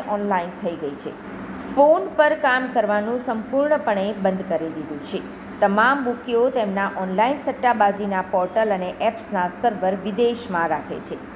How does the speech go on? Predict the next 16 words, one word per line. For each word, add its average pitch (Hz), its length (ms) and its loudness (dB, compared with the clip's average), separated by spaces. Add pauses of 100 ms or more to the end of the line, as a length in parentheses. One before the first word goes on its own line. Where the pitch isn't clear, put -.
(320)
પન્ટર્સને 294 680 4
ઓનલાઈન 254 460 0
સટ્ટાબાજીમાં 214 800 0
મળેલી 196 380 0
મર્યાદાથી 175 760 -2
વધુ 285 320 0
સોદા 226 300 4
કરવાની 202 500 -2
મંજૂરી 175 480 -6 (240)
નથી. 175 460 -4 (640)
આજકાલ 254 540 4
તમામ 247 380 0
ઓનલાઈન 220 420 -2
પ્લેટફોર્મ 190 560 -2 (100)
અગાઉથી 208 640 2
જ - 120 -14